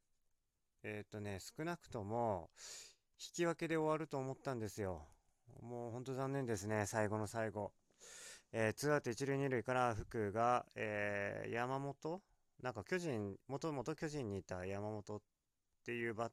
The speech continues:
ターに、えー、センターオーバーの、えー、まあ、ツーベースかな。打たれて、二塁からランナー帰ってきて終わりという試合でした。いや、ほんと悔しいですね。引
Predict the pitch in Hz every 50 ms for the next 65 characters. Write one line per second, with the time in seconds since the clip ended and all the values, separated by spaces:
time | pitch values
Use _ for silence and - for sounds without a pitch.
0 | _ - 110 104 107 117 139 151 147 - _ - - - - - - - - _
1 | _ - 110 110 107 101 - 131 127 120 - 123 120 120 117 107 104 101 98 98
2 | 98 98 95 90 - _ _ _ _ _ _ - 98 90 85 - - - - -
3 | - - - _ _ _ _ _ _ _ _ _ _ _ _ _ _ _ _ _
4 | _ _ 110 113 117 107 98 95 - - 117 113 135 127 - - 107 110 117 107
5 | - - - _ _ _ _ - - 113 113 107 - 117 113 107 104 - - 131
6 | 135 - - - 131 131 120 123 117 107 135 131 135 120 113 110 110 107 - 117
7 | 117 - 123 - - - 131 113 107 110 110 120 113 - 104 - _ _ _ _
8 | _ - 110 107 107 104 - - 117 113 110 107 113 101 - - - - _ _
9 | _ _ _ _ _ _ _ _ _ _ _ _ _ _ _ _ _ _ _ _
10 | _ _ _ - - - - - - - _ _ - 113 117 110 117 127 123 127
11 | - - 131 127 120 131 123 104 98 90 - 98 92 95 95 95 95 95 95 -
12 | - -